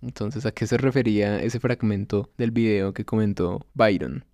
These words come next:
Yo hablaba que la obra de Jesús es una obra que fue completa, ¿sí? Que nosotros, como seres humanos, no necesitamos hacer nada más para ser salvos o para que Dios nos ame más. Y va ligado con el tema de,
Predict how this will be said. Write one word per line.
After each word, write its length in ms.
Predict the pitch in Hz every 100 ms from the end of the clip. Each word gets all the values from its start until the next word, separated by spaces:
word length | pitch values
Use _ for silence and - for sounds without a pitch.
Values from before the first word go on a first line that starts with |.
| -
Yo 200 | 127 127
hablaba 400 | 135 139 131 -
que 100 | 123
la 180 | 113 107
obra 340 | 107 107 110
de 160 | 117 117
Jesús 480 | 110 - 104 120 117
es 100 | 117
una 180 | 107
obra 460 | 107 107 107 120 139 _
que 100 | -
fue 200 | 113 107
completa, 580 | - 101 101 104 - - _
¿sí? 180 | - 120
Que 140 | -
nosotros, 1120 | 110 110 110 113 - 120 - 139 156 - - -
como 500 | - 120 110 107 104
seres 300 | 107 113 113
humanos, 480 | 123 117 107 123 - _
no 140 | 113 110
necesitamos 560 | 113 127 120 110 107
hacer 260 | 117 113 -
nada 420 | 110 123 127 127
más 340 | 127 123 151 - _
para 220 | - 120 110
ser 180 | 110
salvos 540 | 104 127 120 113 120 120
o 80 | 110
para 480 | 110 107 104 101 - _ -
que 120 | 120
Dios 200 | 117 110
nos 180 | 113 113
ame 220 | 107 107
más. 640 | 107 107 107 107 107 - -
Y 260 | 135 131 120
va 140 | 117
ligado 400 | 113 117 107 110
con 100 | 117
el 140 | 104
tema 260 | 104 104 98
de, 260 | 104 101